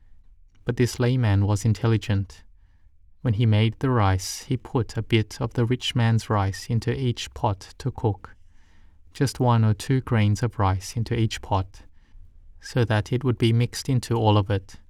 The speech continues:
He was intelligent. And he also wished that the rich man's offering would get the most results. The servant of the rich man heard about this and told it to him.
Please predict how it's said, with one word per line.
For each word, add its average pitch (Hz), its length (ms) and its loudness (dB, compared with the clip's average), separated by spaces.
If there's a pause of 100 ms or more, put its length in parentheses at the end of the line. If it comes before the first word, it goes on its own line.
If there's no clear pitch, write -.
(460)
He 123 160 -4
was 117 320 2
intelligent. 104 760 0 (920)
And 120 140 2
he 120 80 2
also 127 440 0
wished 104 460 0 (120)
that - 160 -4
the 110 100 2
rich 120 360 0
man's 110 300 4
offering 101 600 0
would 127 140 -6
get 113 340 0
the 127 100 0
most 117 360 0
results. - 720 -2 (1040)
The - 80 -2
servant 113 560 2
of 120 140 0
the 120 100 2
rich 127 280 -4
man 104 260 4
heard 131 260 0
about 101 300 0
this - 400 -4
and 123 180 -2
told 120 280 0
it 98 160 -2
to 117 140 0
him. 98 320 0